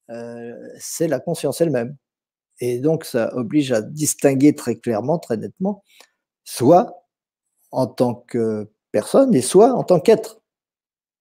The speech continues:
Soi en tant que personne et soi en tant qu'être. C'est ça qui est le plus important. Et c'est d'ailleurs le point de départ de la vraie spiritualité, ça. <coughs> La spiritualité commence véritablement quand on distingue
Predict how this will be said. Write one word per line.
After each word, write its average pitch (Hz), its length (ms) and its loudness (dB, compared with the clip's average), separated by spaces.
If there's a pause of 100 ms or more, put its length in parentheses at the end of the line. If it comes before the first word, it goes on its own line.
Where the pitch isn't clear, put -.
(1160)
Soi 151 480 2
en 123 80 -6
tant 120 160 -4
que 127 120 -6
personne 156 480 -4
et 131 40 -6
soi 175 280 -2
en 123 100 -2
tant 135 180 -12
qu'être. - 460 -10 (1400)
C'est 135 140 -10
ça 190 180 2
qui 127 180 -4
est 120 40 0
le 117 140 -4
plus 120 200 -8
important. 117 440 -8 (240)
Et 170 60 -14
c'est - 220 2
d'ailleurs 135 500 4
le 131 240 -4
point 156 140 4
de 135 40 0
départ 139 340 4
de 123 120 2
la 120 160 2
vraie 117 140 -2
spiritualité, 117 680 -8
ça. - 280 -16 (720)
<coughs> 220 480 2
La 175 160 6
spiritualité 127 840 -2
commence 120 320 -4
véritablement 127 760 -4 (320)
quand 127 220 -8
on 123 60 -2
distingue 156 720 0